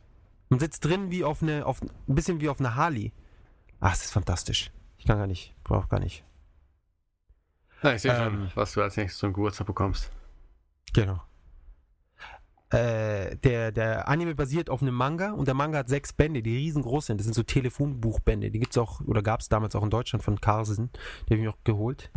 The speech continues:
Speaker 1: Gibt's also somit auch auf Deutsch. Und ich glaub, die U-S-Versionen sind sogar farbig, was jetzt nicht unbedingt sein muss, weil das irgendwie unmanga-typisch ist.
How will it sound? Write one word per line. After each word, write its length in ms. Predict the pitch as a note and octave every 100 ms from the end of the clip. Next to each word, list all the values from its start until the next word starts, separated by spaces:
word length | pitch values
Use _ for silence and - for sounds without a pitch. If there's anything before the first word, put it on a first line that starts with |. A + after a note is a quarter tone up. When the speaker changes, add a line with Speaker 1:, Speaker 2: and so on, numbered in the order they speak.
| - -
Speaker 1:
Gibt's 240 | - -
also 160 | A2+ A2
somit 240 | A2+ A2
auch 80 | G2+
auf 140 | G2
Deutsch. 360 | - A2 - - - - - -
Und 720 | - C3 B2+ B2+ B2 - - - - - - - _
ich 60 |
glaub, 140 | - -
die 60 |
U-S-Versionen 480 | C3 B2+ C3+ B2 B2
sind 120 | A#2+
sogar 160 | A2 G2+
farbig, 460 | - A#2+ G#2+ - - -
was 260 | G#2 G#2 -
jetzt 200 | A2 -
nicht 120 | A2
unbedingt 240 | A2 G2+
sein 180 | G#2 G2+
muss, 200 | G2 -
weil 80 | G#2
das 120 | F#2
irgendwie 340 | G2 G2+ F#2+ - -
unmanga-typisch 920 | C#3+ A#2+ A2+ G#2+ G#2 G2 - - -
ist. 240 | - -